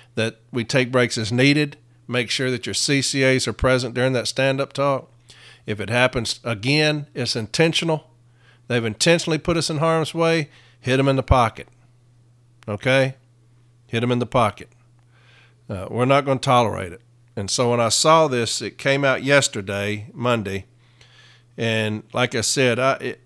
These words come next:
my phone was ringing, I mean, just buzzing all day. People sending me that message.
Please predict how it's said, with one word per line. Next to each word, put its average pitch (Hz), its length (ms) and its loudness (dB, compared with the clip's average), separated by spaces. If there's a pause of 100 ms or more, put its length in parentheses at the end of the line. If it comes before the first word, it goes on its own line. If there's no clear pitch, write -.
my 135 220 0
phone 131 460 0
was 110 260 -4
ringing, 123 460 0
I 117 80 -4
mean, 113 180 -6
just 117 340 -6
buzzing 127 360 2
all 123 220 2
day. 113 340 0
People 117 320 -8
sending 123 320 0
me 107 60 -4
that 104 180 -6
message. 110 520 -6